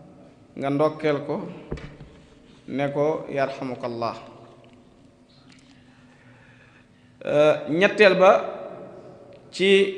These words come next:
ni ñuy jokke ak mbokk mooy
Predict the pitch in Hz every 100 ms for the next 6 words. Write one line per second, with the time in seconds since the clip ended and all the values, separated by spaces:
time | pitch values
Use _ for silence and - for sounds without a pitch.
0 | - - - - - - - - - -
1 | - - - - - _ _ _ - -
2 | 147 165 175 175 156 175 185 175 170 185
3 | - - - - - 160 160 175 175 -
4 | - - - - - - - - - -
5 | - - - - - _ - - - -
6 | - - - _ - - - 131 151 160
7 | 165 190